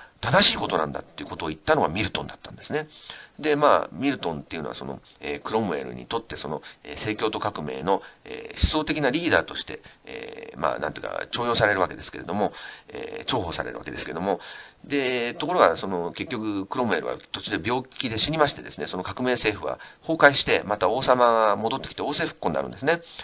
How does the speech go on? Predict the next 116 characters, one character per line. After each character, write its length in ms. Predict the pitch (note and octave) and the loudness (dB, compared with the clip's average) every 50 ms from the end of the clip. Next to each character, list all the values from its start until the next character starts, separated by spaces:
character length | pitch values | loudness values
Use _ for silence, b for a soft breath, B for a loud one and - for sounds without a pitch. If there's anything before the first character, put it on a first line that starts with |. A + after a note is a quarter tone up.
| B B B B B B _ - | B B B B B B _ -2
で、 360 | D#3 D#3 D3+ D3+ D3+ D3 D3 | 0 2 2 4 4 2 0
結 200 | D3 - D#3 D#3 | -2 -4 -6 -4
局 160 | F3 D#3+ D#3+ | 0 0 2
反 200 | D3+ F3 G3 G3 | 4 6 6 8
乱 140 | F#3+ F#3+ F#3+ | 8 8 8
っ 40 | F3+ | 6
て 100 | E3 E3 | 2 -2
こ 80 | E3+ E3+ | 0 0
と 100 | D#3 A2 | 0 2
に 60 | E2+ | 2
な 80 | D#2 | 0
り 80 | D#2+ D#2 | 0 -2
ま 100 | D#2+ E2 | -4 -6
す 80 | - - | -6 -4
か 80 | C#2+ | 2
ら、 140 | F2 F2 E2+ | 4 4 4
ミ 120 | G2+ C#3 | 4 2
ル 80 | D3 C3+ | 0 0
ト 140 | - - E2 | -2 -2 -2
ン 60 | E2 | -2
も 160 | F#2 A2 G#2 | 0 0 0
そ 100 | - G2+ | 0 -2
の 60 | F#2 | 0
反 200 | G2+ A#2+ A#2 B2 | 2 2 2 2
乱 220 | B2 B2 B2+ B2 A#2 | 2 0 0 0 -2
に、 220 | A#2 A2 G#2+ G#2+ | -2 -2 -2 -2
ま 140 | G#2+ G#2+ F2+ | 0 0 0
あ、 40 | - | 0
組 160 | - E3 E3 | 0 -2 0
み 40 | A#2 | 0
し 40 | - | 2
た 100 | - E2 | 2 2
も 100 | D#2 D#2 | 0 0
の 100 | D#2 D2 | -4 -6
と 80 | - - | -8 -12
し 80 | - | -14
て 80 | - - | -14 -16
で 80 | - | -18
す 100 | - - | -14 -8
ね、 140 | E2+ F2+ E2 | -4 -4 -4
死 100 | E2 - | -2 0
刑 120 | - D#3 D#3 | 2 2 2
判 160 | D#3 D3+ - | 2 2 0
決 200 | F#2+ - - - | -2 -4 -4 -8
を 60 | - | -10
受 140 | - - E2 | -10 -10 -8
け 40 | - | -8
た 60 | - | -8
り 80 | - | -8
す 100 | - - | -10 -12
る 60 | C2 C2 | -12 -10
ん 60 | B1+ | -10
で 60 | B1 | -12
す 60 | - | -12
け 60 | - | -10
ど、 60 | D#2 G#2 | 0 2
ま 80 | G#2 | 2
あ、 60 | F2+ | 2
結 180 | - - - - | 2 -2 -6 -8
局 260 | G2 F2+ G2 F#2+ F#2 B B B B B _ | -6 -4 -4 -6 -6 B B B B B _
助 120 | - G#2 - | -8 0 2
か 80 | B2+ | 4
り 60 | A#2 | 4
ま 100 | A#2 A2+ | 6 4
し 60 | G#2+ - | 2 2
た 80 | - | -2
け 80 | - B1+ | -4 -4
ど 80 | D2 | -2
も、 220 | E2+ G#2+ B2 A2+ - B B B B B B B B B | 2 4 4 4 4 B B B B B B B B B
ま 240 | - D3 A#2+ F2+ B | 8 10 10 10 B
あ、 0 | B B B B B B B B _ _ _ _ _ _ _ - | B B B B B B B B _ _ _ _ _ _ _ 4
悪 160 | - - - | 4 4 4
魔 160 | A2+ E2+ - - _ _ | 2 0 0 -2 _ _
扱 300 | - - - - - D#2 | 0 0 2 2 0 0
い 120 | - - - _ _ - | 0 -2 -8 _ _ -6
さ 140 | - F#2 | -4 -4
れ 60 | F#2 F2+ | -2 0
た 80 | E2 | -2
わ 60 | D#2 | -2
け 60 | D#2 D#2 | -2 -4
で 60 | - | -8
す 40 | - | -12
よ。 100 | - - _ - | -16 -18 _ -8
つ 100 | - B2 | -2 0
ま 80 | A2 | 0
り 80 | F#2 F2+ | 0 0
ル 100 | D3 F#3+ | 0 2
シ 140 | - - - | 2 4 6
フ 60 | A#2 | 6
ァ 80 | F2+ D#2+ | 6 6
ー 20 | - | 4
っ 20 | - _ _ - | 0 _ _ -10
て 80 | E2 | -8
い 80 | E2 E2 | -8 -8
う、 60 | - | -4
さ 120 | - A2 | -4 -4
っ 40 | - | -4
き 60 | - | -4
言 100 | - D#2+ | -6 -10
っ 20 | - | -8
た 100 | - D#2 | -8 -2
サ 160 | - D#3 - | 0 0 4
タ 140 | - A#2+ F#2+ | 4 4 2
ン 60 | D#2 | 2
っ 20 | |
て 120 | C#2+ - D#2+ | -2 -8 -10
い 20 | |
う 40 | D#2 | -8
の 60 | C#2+ | -6
は 100 | D#2 D#2+ | -6 -6
神 260 | - - C#3+ C#3+ B2+ | -2 -2 -2 -2 0
か 100 | - - | -2 -2
ら 100 | C#2 A1+ | -2 -4
で 80 | - - | -6 -10
す 100 | - - | -10 -6
ね、 140 | G#2+ A#2 | -6 -6